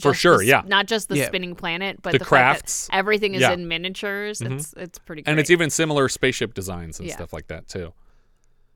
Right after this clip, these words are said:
Speaker 1: Back in the command center, the decision is made to obliterate the asteroid, nicknamed Flora.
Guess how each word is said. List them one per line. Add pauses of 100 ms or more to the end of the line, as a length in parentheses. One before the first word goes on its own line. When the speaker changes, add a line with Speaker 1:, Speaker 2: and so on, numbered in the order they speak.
(320)
Speaker 1:
Back
in
the
command
center,
the
decision
is
made
to
obliterate
the
asteroid,
nicknamed
Flora.